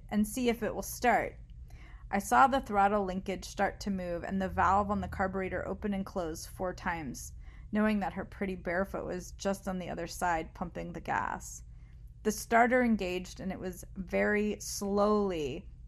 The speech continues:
started to turn over. She cranked it for eight or ten seconds, then stopped. I took this as an opportunity to swing around to the passenger side and open the door. I slid into the passenger seat and said,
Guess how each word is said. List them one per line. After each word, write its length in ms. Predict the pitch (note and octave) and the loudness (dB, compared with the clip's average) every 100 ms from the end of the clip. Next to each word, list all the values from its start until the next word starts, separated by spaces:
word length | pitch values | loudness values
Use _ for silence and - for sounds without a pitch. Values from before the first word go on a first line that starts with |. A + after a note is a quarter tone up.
| - - - - - - - | -16 -16 -18 -16 -16 -16 -12
started 460 | - G3 F#3+ F#3 - | -2 4 4 4 -4
to 80 | |
turn 240 | - F#3 E3 | -4 -4 -2
over. 440 | D#3+ C3+ C#2+ G3 - - - - | -4 -4 -6 -8 -10 -16 -16 -10
She 160 | - A#3 | -2 0
cranked 320 | - A#3+ A#3+ | 4 4 4
it 120 | B3 | 0
for 160 | - - | -2 0
eight 280 | G3+ G#3 G3+ | 0 0 0
or 80 | |
ten 280 | G3 F#3+ F#3 | -4 -2 -2
seconds, 640 | - F3 E3+ C#3 E3+ - - | -2 -4 -4 -8 -8 -12 -10
then 200 | - E3 | -8 -6
stopped. 680 | D#3 - - - - - - - - - - - - - - - - | -8 -4 -4 -4 -8 -12 -12 -12 -16 -16 -18 -16 -16 -16 -16 -16 2
I 80 | A#3 | 2
took 360 | A#3+ F4+ F4+ | 4 0 0
this 200 | C#4+ B3 | 0 0
as 180 | A#3 G#3 | 0 -2
an 100 | G3+ | 0
opportunity 640 | - G#3 G3+ - G#3 G3+ F3+ | 2 2 0 0 2 2 -2
to 100 | F3 | -6
swing 300 | - A#3+ B3 | -6 0 4
around 300 | G#3+ F#3+ F#3+ | 6 4 2
to 60 | |
the 80 | F#3+ | -2
passenger 480 | - F#3+ A3+ A3+ G3 | 2 2 4 2 0
side 300 | - E3+ E3 | 2 2 2
and 140 | E3+ - | 0 -2
open 280 | G3+ G#3 | -2 0
the 100 | F3 | -2
door. 440 | F3 F3+ C3 G#2+ - - - - - | -2 0 0 -2 -4 -12 -16 -16 -8
I 120 | - G#3+ | -2 -2
slid 340 | - C4+ D4 | 0 0 2
into 180 | C#4+ C4+ | 0 0
the 100 | A#3 | 0
passenger 540 | A#3 G#3 - A3+ G#3 | 2 2 4 2 0
seat 320 | G3 F#3+ F3+ | -2 -4 -4
and 160 | G3 G3 | -2 -2
said, 380 | G3 E3+ E3 | 0 0 0